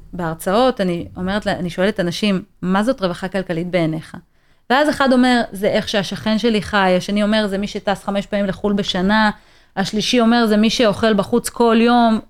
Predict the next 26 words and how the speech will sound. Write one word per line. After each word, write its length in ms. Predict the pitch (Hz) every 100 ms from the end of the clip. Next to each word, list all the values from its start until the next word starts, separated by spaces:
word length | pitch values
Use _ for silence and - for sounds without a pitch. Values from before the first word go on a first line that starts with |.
| _
כל 240 | - 320 349
אחד, 400 | - 311 339 330 311 - _ -
רווחה 240 | 202 190 240
כלכלית 380 | 269 202 220
בעיניו, 520 | 214 185 180 220 285 311 - _ _ _
זה 100 | 190
משהו 260 | 196 190 190
אחר. 280 | - 170 156 - _ _ _ -
ואני 180 | 208 226
רוצה 240 | 226 311
לעצור 360 | 359 294 294 262
שנייה 200 | 247 196
ולהגדיר 340 | 196 208 294
את 60 | 320
זה 80 |
מחדש 460 | 269 214 240 269 262
ולהגיד, 440 | 247 202 180 202 208
רווחה 480 | 190 180 - - 240
כלכלית 760 | 262 233 - 160 185 254 - _ _ _ _ -
זה 160 | 185
מצב 440 | 185 180 - 247 240
שבו 480 | 226 190 175 240 320 - _
ההכנסות 800 | 180 165 - 196 175 - 247 262
שלנו 400 | 285 277 285 240
גבוהות 400 | 175 175 180 196
מההוצאות. 720 | 185 156 165 - - 160 _